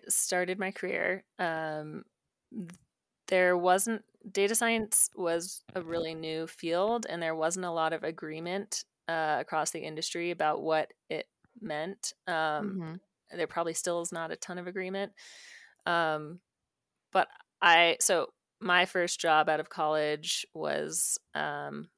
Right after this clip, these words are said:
Speaker 1: I was working essentially as an analyst, um,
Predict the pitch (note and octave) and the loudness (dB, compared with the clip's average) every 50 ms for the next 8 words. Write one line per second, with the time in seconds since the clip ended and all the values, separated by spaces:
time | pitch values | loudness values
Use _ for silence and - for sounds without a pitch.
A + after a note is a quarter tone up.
0 | _ - - D3+ D3 D3 D3+ - - D3+ D3+ - - E3 E3 D#3+ D#3+ D#3+ D#3+ D#3 | _ -8 -8 -6 -6 -6 -6 -6 -4 -6 -6 -6 -6 -6 -6 -6 -6 -8 -8 -10
1 | D3+ - - F#3 - - F#3 F#3 - F3 E3+ E3 E3 D#3+ D#3+ D3+ - - - - | -12 -10 -6 -4 -2 -2 -2 -2 -2 -2 -2 0 -2 -2 -4 -6 -8 -10 -10 -8
2 | F3 E3+ E3 E3+ E3 D#3 D3+ D3+ D3 D#3+ - - - - - - _ - - D#3+ | -6 -4 -4 -2 -2 -4 -4 -4 -2 0 0 0 0 -2 -6 -12 _ -6 -4 -4
3 | D3 D3 D3+ D3+ C#3+ C3+ D3 D#3 | -2 -2 -4 -4 -4 -4 -6 -10